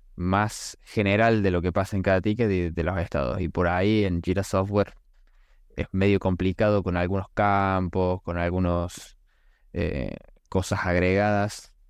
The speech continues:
pero con esto está bastante bueno porque es muy maleable y, y es divertido incluso <laughs> de, de trabajar. Tiene, es,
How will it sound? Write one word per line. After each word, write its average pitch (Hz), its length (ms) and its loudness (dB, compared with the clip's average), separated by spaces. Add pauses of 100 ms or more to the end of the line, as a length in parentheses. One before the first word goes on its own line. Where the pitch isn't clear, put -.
(280)
pero 71 500 -2 (640)
con 95 140 0
esto 107 160 -2
está 95 320 2
bastante 95 440 0
bueno 110 200 2
porque 76 300 -2 (200)
es - 160 -6
muy 101 280 2
maleable 92 680 2 (960)
y, 87 260 -2 (1900)
y 101 120 4
es 113 100 4 (640)
divertido 104 720 4
incluso 98 500 0
<laughs> - 520 -4
de, 117 180 4
de 107 120 2
trabajar. 101 520 0
Tiene, 104 240 2 (120)
es, 104 140 0